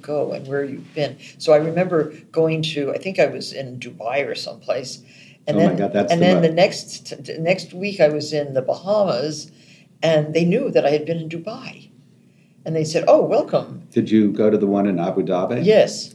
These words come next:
Speaker 2: Which is a ground-up building that
Speaker 1: Yes.
Speaker 2: sits off of the Four Seasons.
Speaker 1: And then, then,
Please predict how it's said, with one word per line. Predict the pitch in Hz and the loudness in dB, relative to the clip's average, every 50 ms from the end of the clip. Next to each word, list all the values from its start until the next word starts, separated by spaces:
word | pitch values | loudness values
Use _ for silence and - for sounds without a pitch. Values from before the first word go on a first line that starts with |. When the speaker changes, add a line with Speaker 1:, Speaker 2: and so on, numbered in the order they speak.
| - - - | -20 -18 -16
Speaker 2:
Which | - - - | -10 -6 -4
is | 98 - | -4 -4
a | 101 | -4
ground-up | 82 107 104 101 101 104 101 98 92 - - | -2 -2 0 2 4 4 4 2 2 0 0
building | - 104 101 101 95 90 87 85 85 | 0 2 2 2 2 2 0 -2 -2
that | 85 - | -4 -4
Speaker 1:
Yes. | - 80 - - - - - - - - | -4 -4 -6 -6 -8 -10 -12 -12 -14 -16
Speaker 2:
sits | - - - - - - - - | -16 -14 -10 -8 -8 -8 -6 -4
off | 90 85 - - | -6 -6 -6 -6
of | 92 90 - | -10 -12 -10
the | - | -8
Four | - 95 87 | -6 -6 -6
Seasons. | - - - 92 90 87 - | -6 -6 -4 -4 -2 0 0
Speaker 1:
And | 190 180 175 | 2 4 4
then, | 190 208 220 226 220 214 208 208 - - | 6 6 6 4 2 0 -2 -6 -2 2
then, | 180 180 190 220 233 233 214 | 6 6 6 6 4 0 -4